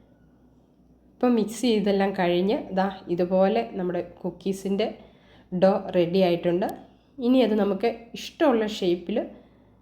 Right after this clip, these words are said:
കട്ടർ ഉപയോഗിച്ചോ എങ്ങനെയാണെന്ന് വെച്ചാൽ നമുക്ക് റെഡിയാക്കിയെടുക്കണം. ഞാനിത് ഇതിൻ്റെ ഉള്ളിൽ ഒരു മിക്സഡ് ഫ്രൂട്ട് ജാം വെക്കേണ്ടതുകൊണ്ട് ഇതിന് സെൻട്രലായിട്ട്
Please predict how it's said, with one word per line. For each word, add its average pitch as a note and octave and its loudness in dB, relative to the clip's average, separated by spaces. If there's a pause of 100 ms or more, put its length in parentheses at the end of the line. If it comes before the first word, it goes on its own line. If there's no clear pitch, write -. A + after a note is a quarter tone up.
(840)
കട്ടർ F#3+ -2
ഉപയോഗിച്ചോ F#3 0 (380)
എങ്ങനെയാണെന്ന് F3+ 0
വെച്ചാൽ G3 -4 (140)
നമുക്ക് F#3 -2 (340)
റെഡിയാക്കിയെടുക്കണം. F3 -2 (420)
ഞാനിത് G#3+ 0 (280)
ഇതിൻ്റെ F#3+ 2 (160)
ഉള്ളിൽ F#3+ 0 (220)
ഒരു F3+ 0 (1000)
മിക്സഡ് C4 0
ഫ്രൂട്ട് G3 -2 (100)
ജാം F#3 2 (120)
വെക്കേണ്ടതുകൊണ്ട് F3+ 0 (560)
ഇതിന് A#3 2 (100)
സെൻട്രലായിട്ട് F#3+ 0